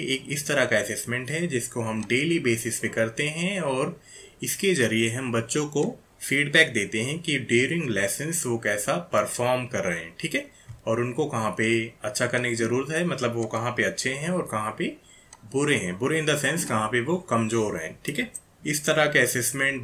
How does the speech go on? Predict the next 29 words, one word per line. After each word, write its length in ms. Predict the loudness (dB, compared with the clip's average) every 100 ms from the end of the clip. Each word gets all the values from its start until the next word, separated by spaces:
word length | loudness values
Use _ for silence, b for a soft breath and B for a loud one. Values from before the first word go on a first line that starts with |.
| -2
बच्चों 340 | -2 0 0
को 140 | 2 2
भी 120 | 2
feedback 440 | 0 -2 0 0 2
देते 240 | 0 0
हैं 120 | -2
और 80 | -4 -4
teachers 420 | -2 0 0 0 0
को 80 |
भी 120 | -2 0
feedback 400 | 2 2 2 0
देते 240 | -2 -4
हैं 180 | -4 -4
कि 140 | -4 -4
कहाँ 300 | -2 -2 -2
पे 140 | -2
गड़बड़ 380 | -2 -4 -2 -2
हो 120 | 0 0
रही 140 | 0
है 80 | 0
और 100 | -2
कहाँ 200 | -2 -2
पे 140 | 0 -2
concentrate 720 | -2 -2 -2 -4 -2 -2 0
करने 280 | -2 -2 -2
की 120 | -4
ज़्यादा 320 | -2 0 0 -2
ज़रूरत 480 | -2 0 2 0 -2
है, 140 | -10